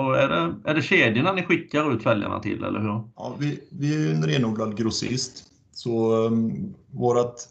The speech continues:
Speaker 2: upplägg är ju sådant att vi köper ifrån producenterna, och vi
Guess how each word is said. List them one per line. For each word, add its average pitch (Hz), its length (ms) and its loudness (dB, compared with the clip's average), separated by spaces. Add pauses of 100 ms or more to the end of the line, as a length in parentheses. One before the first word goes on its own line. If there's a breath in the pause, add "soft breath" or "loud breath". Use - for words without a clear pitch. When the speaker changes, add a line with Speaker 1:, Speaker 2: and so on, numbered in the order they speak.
(140)
Speaker 2:
upplägg 120 460 0
är 117 80 4
ju 113 400 2
sådant 104 380 0
att 98 120 -6
vi 117 80 -4
köper 113 420 0
ifrån 113 280 0
producenterna, 107 760 0
och 120 200 2
vi 117 380 0